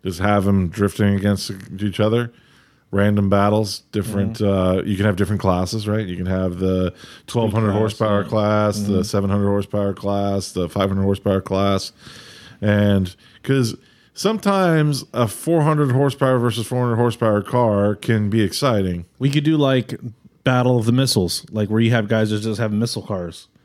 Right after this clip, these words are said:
Speaker 2: And they're
Speaker 1: Well,
Speaker 2: just
Speaker 1: that'd be
Speaker 2: like
Speaker 1: the class. It'd be missile class or
Speaker 2: Right, that's what I'm
Speaker 1: something like
Speaker 2: saying,
Speaker 1: that.
Speaker 2: a missile class. These
Speaker 1: Yeah.
Speaker 2: guys just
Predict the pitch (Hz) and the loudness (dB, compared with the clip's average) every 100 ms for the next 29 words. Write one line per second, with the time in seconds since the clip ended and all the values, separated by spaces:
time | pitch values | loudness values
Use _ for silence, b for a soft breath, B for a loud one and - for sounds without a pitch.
0 | b 107 113 127 151 131 117 - 113 90 | b -6 -4 0 2 2 0 0 0 0
1 | 80 - 92 92 98 - 82 87 82 98 | -2 -4 -2 0 0 -2 -10 -8 -4 0
2 | 151 104 113 127 - 123 110 123 131 120 | 0 0 -2 -2 -2 -2 0 0 0 -2
3 | - 95 87 104 110 110 117 107 101 | -4 -8 -6 -6 0 0 0 -2 -6